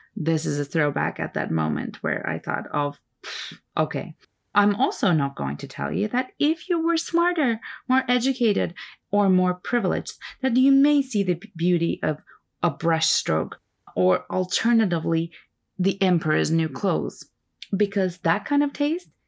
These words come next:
is manufactured to uphold investment values or values of artists that are out of ideas. And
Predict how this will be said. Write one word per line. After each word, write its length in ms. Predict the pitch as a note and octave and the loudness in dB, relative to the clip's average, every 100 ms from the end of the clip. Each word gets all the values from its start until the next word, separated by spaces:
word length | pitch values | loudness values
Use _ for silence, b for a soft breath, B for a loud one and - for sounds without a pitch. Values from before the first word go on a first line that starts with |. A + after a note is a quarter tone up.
| _ _ _ _ | _ _ _ _
is 240 | G3 E3+ F3 _ _ E3+ | 2 2 -4 _ _ 0
manufactured 1160 | E3 E3 E3+ D#3+ D#3 - F3+ G3+ - C#4+ C#4+ - b b | 4 4 4 2 0 -2 -6 -4 -2 -4 -4 -18 b b
to 100 | - - | -4 -2
uphold 580 | A3+ - F3+ D#3 - - | -2 -2 0 0 -2 -2
investment 640 | F#3+ E3 D3+ E3 - G3+ F#3+ | 2 4 2 0 0 0 2
values 600 | E3+ E3 D#3+ E3 D#3+ - B B _ | 2 2 2 -2 -4 -8 B B _
or 300 | F3+ F3 E3+ | 0 2 2
values 600 | D#3 F3 F3 F#3 F3 E3 | 0 2 4 4 2 0
of 140 | E3+ D#3+ | -4 -2
artists 600 | E3+ D#3+ D#3 D#3+ D#3+ - B B _ | -2 0 0 -2 -4 -8 B B _
that 300 | - E3+ E3 - _ | 0 2 0 -4 _
are 640 | - E3 D#3+ D#3 D#3 - - _ _ - | 0 2 4 2 2 -2 -6 _ _ -2
out 180 | D#3+ D#3 | 0 0
of 140 | D#3 - | -2 -4
ideas. 920 | D3+ D3+ C3 F#3+ F#3 F#3 F3+ E3+ - B B B _ _ _ _ | -4 -4 -2 0 2 2 2 -2 -6 B B B _ _ _ _
And 500 | F3 E3 D#3+ D#3 D#3 | 0 2 2 0 -2